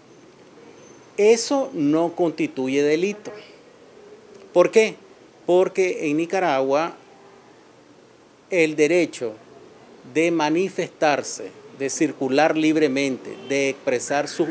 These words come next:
ideas personales sobre un hecho en concreto,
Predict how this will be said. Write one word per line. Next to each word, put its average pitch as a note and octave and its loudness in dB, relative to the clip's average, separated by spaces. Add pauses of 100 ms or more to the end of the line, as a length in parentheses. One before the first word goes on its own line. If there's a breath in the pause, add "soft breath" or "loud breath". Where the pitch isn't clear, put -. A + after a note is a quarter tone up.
(140)
ideas D#3 4 (220)
personales D#3 0
sobre B2+ -6
un D3 -4
hecho D#3 -4
en C3 -6
concreto, D3 -2